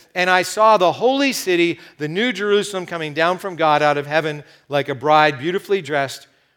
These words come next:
for her husband." So the center of the new earth is Jerusalem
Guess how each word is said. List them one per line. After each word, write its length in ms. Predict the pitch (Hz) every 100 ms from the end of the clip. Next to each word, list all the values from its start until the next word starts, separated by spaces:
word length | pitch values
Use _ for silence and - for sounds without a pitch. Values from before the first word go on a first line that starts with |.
| _
for 160 | 139 123
her 160 | 123
husband." 520 | - 147 143 - 120 123 _ _ _ _ _ _ _ _ _ _ _ _
So 160 | - 160
the 100 | 147
center 400 | - 160 190 220
of 180 | 180 160
the 100 | 170
new 200 | 208 185
earth 440 | 127 139 - _ _ _ _
is 200 | 143 123
Jerusalem 560 | 151 165 180 135 113